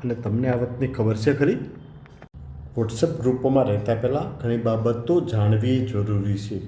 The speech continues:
કે આપણે જે ગ્રુપમાં છે તે ગ્રુપના એડમિન કોણ છે તેનો પરિચય દરેક ગ્રુપના સભ્યને હોવો જોઈએ. જો ન હોય તો ગ્રુપમાં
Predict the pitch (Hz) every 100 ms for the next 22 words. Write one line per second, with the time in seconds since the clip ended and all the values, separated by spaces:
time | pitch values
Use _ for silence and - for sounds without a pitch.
0 | - - 123 123 113 107 135 165 151 117
1 | 127 110 113 113 117 131 - 151 - 123
2 | 104 113 - 139 156 151 123 120 120 143
3 | 170 185 - - - - - - - -
4 | - 151 160 151 - 101 - - 120 123
5 | 117 117 - 143 117 113 143 - - -
6 | - 113 117 127 131 156 - 104 110 120
7 | 113 107 110 107 98 92 - - 92 101
8 | 104 135 131 160 135 - - - - -
9 | - - 156 127 110 - - - 107 135
10 | 135 143 156 160